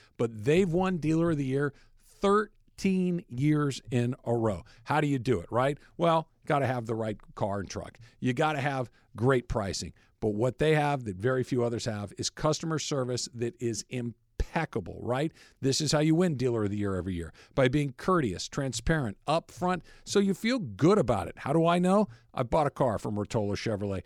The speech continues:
I've been through the entire process. From Mike Capozio, who you see on T V, with Eddie, with Armando, with Frank, with Jabari, with Owen, all of the people that I've met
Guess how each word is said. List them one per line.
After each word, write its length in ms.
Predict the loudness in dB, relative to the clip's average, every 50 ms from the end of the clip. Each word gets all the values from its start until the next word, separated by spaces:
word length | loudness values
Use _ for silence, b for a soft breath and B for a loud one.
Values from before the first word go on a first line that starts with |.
| b b b b
I've 180 | -4 -2 0
been 160 | 0 0 0 2
through 160 | 2 2 2
the 140 | 2 0 -4
entire 400 | -4 -4 -2 -2 0 0 -2 -2
process. 500 | -2 -4 -2 -2 -2 -4 -6 -10 -10 -14 b b b b
From 180 | b -2 0 0
Mike 260 | 0 0 0 -2 -2
Capozio, 560 | -2 0 2 4 6 6 4 4 4 4 4
who 80 | 4 4
you 140 | 4 2
see 240 | 2 2 2 0 0
on 140 | 0 0 -2
T 180 | 0 0 0 0
V, 220 | 0 -2 -2 -4 b b b b b
with 240 | 2 2 2 2 0
Eddie, 300 | 0 2 2 4 2 0
with 220 | 0 -2 0 0 0
Armando, 480 | 2 2 2 2 0 0 -2 -2 -4
with 200 | -2 -2 -4 -4
Frank, 400 | -6 -8 -6 -4 -4 -4 -4 -6
with 120 | -6 -4 -2
Jabari, 480 | -2 -2 0 0 0 0 0 0 -2
with 180 | -2 -2 -4 -4 -4 -4
Owen, 320 | -2 -2 -2 -2 -4 -6 -6 -2
all 220 | 0 2 2 0
of 80 | 0 -2
the 80 | -2
people 320 | 0 0 0 0 0 -2 0
that 100 | 0 0
I've 100 | 0 0
met 280 | 0 -2 -2 -4 -6